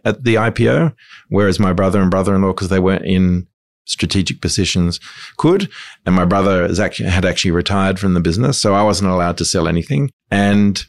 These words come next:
more importantly, my shares went from twenty-four point four million shares down to twenty-two point nine million shares.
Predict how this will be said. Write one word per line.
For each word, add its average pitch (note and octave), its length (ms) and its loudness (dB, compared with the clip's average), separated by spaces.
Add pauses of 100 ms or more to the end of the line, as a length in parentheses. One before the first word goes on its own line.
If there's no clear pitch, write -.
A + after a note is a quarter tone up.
(100)
more G#2+ 200 2
importantly, A2 520 2
my G2 240 2
shares G#2 480 0
went G#2 160 0
from F#2+ 160 0
twenty-four G2+ 720 0
point G2 240 -2
four D#3 220 0
million G#2+ 280 2
shares F#2 260 0
down F#2+ 220 0
to F2+ 60 -8
twenty-two F#2 500 0
point F2 240 0
nine G#2+ 260 2
million D2+ 240 0
shares. D2+ 360 -2